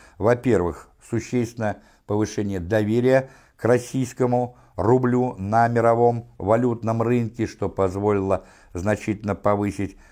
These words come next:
приток иностранных инвестиций в российскую экономику, и, во-вторых, это ускорение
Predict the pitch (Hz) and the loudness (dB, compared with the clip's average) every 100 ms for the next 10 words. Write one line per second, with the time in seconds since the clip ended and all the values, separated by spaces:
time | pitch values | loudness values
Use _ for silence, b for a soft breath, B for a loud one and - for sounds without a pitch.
0 | b - 117 120 120 98 - - 101 101 | b -2 -2 0 0 0 0 -8 -6 -6
1 | - 104 98 92 - 98 104 - 143 147 | -4 -2 0 -2 -6 -6 -6 -6 -6 -4
2 | 156 143 B B - 101 113 - 123 113 | -2 -2 B B -4 0 0 0 -4 -4
3 | 120 113 - 113 120 117 110 - 110 B | -4 -2 0 0 0 -2 -2 -2 -4 B
4 | B B 107 107 107 95 101 - 113 120 | B B -2 0 0 -2 -6 0 2 4
5 | 156 - - 120 123 127 123 b b - | 2 0 0 0 2 0 0 b b -10
6 | 98 - 107 110 127 131 | -8 -2 0 2 0 -2